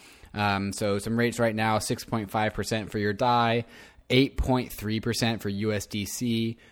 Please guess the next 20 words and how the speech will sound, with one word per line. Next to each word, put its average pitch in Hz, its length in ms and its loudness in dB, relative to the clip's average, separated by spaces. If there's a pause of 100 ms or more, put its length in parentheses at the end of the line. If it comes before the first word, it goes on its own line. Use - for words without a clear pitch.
(120)
uh, 101 160 0
three 123 200 2
point 117 260 0
six - 280 2
percent 113 420 -4
for 113 160 -4
Ether. 104 540 -2 (240)
So 107 240 0
if 110 160 -2
you 127 80 2
wanna 131 160 2
trade 117 420 4
your 107 360 2
contract 113 600 2
risk 127 320 0
for 113 100 -4
your 107 180 0
centralization 107 760 0
risk 131 320 2
and 98 440 -2